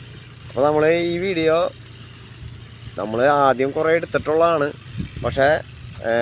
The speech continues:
നമ്മൾ കഴിഞ്ഞ, ഏ, കൃഷി വീഡിയോ ആണ്. അത് നമ്മൾ കഴിഞ്ഞ പ്രാവശ്യം തണ്ണിമത്തൻ കൃഷി ചെയ്തിട്ടുണ്ടായിരുന്നു. ഒരു പകുതിയിൽ നമുക്ക് വെള്ളമില്ലാണ്ട് നാശമായി പോയി. നാശം എന്ന് പറഞ്ഞാൽ ഉണങ്ങിപ്പോയി. അപ്പോൾ വീണ്ടും നമ്മളിത് കൊയ്ത്തൊക്കെ കഴിഞ്ഞ് വീണ്ടും തണ്ണിമത്തൻ ഇടാനുള്ള പരിപാടിയാണ്. അപ്പോൾ അതിന്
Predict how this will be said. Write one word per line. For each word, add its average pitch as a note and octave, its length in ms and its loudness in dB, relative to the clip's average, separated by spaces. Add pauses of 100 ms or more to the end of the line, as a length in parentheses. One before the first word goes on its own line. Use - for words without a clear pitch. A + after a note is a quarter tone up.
(220)
നമ്മൾ A#2+ 220 0
കഴിഞ്ഞ, C3+ 300 2 (220)
ഏ, B2+ 400 2
കൃഷി C#3 160 -4
വീഡിയോ D#3 280 4
ആണ്. B2 100 2 (540)
അത് G#2 160 -2
നമ്മൾ C3+ 220 0
കഴിഞ്ഞ C#3 200 4
പ്രാവശ്യം C#3 260 -2
തണ്ണിമത്തൻ C#3 600 -2
കൃഷി A#2 160 -10
ചെയ്തിട്ടുണ്ടായിരുന്നു. B2 640 0 (600)
ഒരു A2+ 180 -8
പകുതിയിൽ B2 420 2
നമുക്ക് B2+ 240 0
വെള്ളമില്ലാണ്ട് C3 760 2 (320)
നാശമായി A#2+ 320 0
പോയി. A#2 220 -2 (520)
നാശം - 180 -2
എന്ന് C3+ 100 4
പറഞ്ഞാൽ D#3 180 2
ഉണങ്ങിപ്പോയി. D#3+ 440 -2 (760)
അപ്പോൾ A#2+ 160 -6
വീണ്ടും C#3+ 320 2
നമ്മളിത് D#3+ 380 0
കൊയ്ത്തൊക്കെ D3 440 -2
കഴിഞ്ഞ് D3+ 320 0
വീണ്ടും C#3 460 -4
തണ്ണിമത്തൻ C3+ 440 -2
ഇടാനുള്ള B2+ 220 0
പരിപാടിയാണ്. A2 400 -2
അപ്പോൾ G2+ 160 -6
അതിന് A2 220 -2